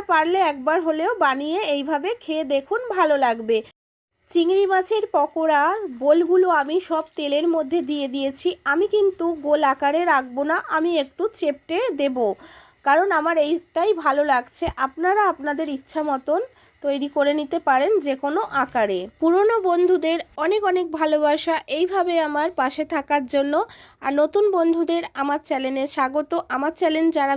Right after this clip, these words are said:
ভিজিট করছেন নতুন বন্ধুরা, তাদের কাছে আমি রিকোয়েস্ট করছি চ্যানেলটা সাবস্ক্রাইব করে বেল আইকনটা ক্লিক করে দেবেন। এরকম নিত্য নতুন ভিডিও আপনাদের কাছে তাড়াতাড়ি পৌঁছে যাবে। আর শেয়ার, লাইক, কমেন্ট করে সাথে থাকবেন,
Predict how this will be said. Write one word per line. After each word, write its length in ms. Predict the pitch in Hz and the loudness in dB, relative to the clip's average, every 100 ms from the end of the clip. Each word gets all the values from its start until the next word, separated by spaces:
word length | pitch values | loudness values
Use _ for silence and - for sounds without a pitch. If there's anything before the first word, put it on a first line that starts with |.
| 269 | -2
ভিজিট 280 | 277 359 370 359 | -2 -2 -2 -2
করছেন 320 | 339 - 359 339 | -4 -2 0 0
নতুন 220 | 311 330 320 | 0 0 2
বন্ধুরা, 400 | 311 302 330 302 349 - - - | 2 2 2 2 0 -6 -20 -4
তাদের 280 | 302 277 302 302 | 0 2 0 0
কাছে 220 | 285 311 285 | -2 0 0
আমি 140 | 277 285 277 | 0 -2 -4
রিকোয়েস্ট 400 | 277 320 359 359 339 | -2 0 0 0 -2
করছি 260 | 330 349 349 | -2 0 0
চ্যানেলটা 400 | 339 262 269 262 269 269 | 0 0 -2 -2 -2 -2
সাবস্ক্রাইব 500 | 254 - 302 311 370 _ | -6 -4 0 0 0 _
করে 200 | 339 330 320 | -2 0 0
বেল 140 | 277 247 | 0 -2
আইকনটা 440 | 247 247 254 262 262 | -4 -6 -4 -4 -4
ক্লিক 240 | - 330 381 - | -2 0 0 -2
করে 160 | 359 359 | -2 0
দেবেন। 300 | 330 320 320 381 - - - 302 | 0 0 0 0 -2 -16 -16 -2
এরকম 300 | 302 330 370 359 | 0 2 0 0
নিত্য 200 | 359 381 370 | 0 -2 -2
নতুন 260 | 359 359 359 349 | 0 -2 -2 0
ভিডিও 280 | 320 269 294 220 269 | 0 -2 0 0 -2
আপনাদের 360 | 294 285 285 285 | -4 -2 -2 -2
কাছে 240 | 262 262 330 330 | -4 -2 -4 0
তাড়াতাড়ি 440 | 247 240 254 269 262 | 0 0 -4 -6 -4
পৌঁছে 300 | 294 285 349 339 | -4 -2 -2 0
যাবে। 280 | 320 320 339 427 - - - _ - 254 | 0 0 -2 -2 -6 -20 -20 _ 0 2
আর 120 | 254 277 - - | 2 -2 -10 -12
শেয়ার, 460 | - 294 294 294 320 370 _ _ 240 | -4 2 4 4 2 -4 _ _ -4
লাইক, 260 | 240 262 349 - | -2 -2 -4 -4
কমেন্ট 320 | 320 311 339 349 | -2 0 -2 -2
করে 180 | 311 294 339 - | -2 0 0 -2
সাথে 220 | 311 285 285 | -4 -2 0
থাকবেন, 400 | 294 277 285 302 | 0 0 -2 0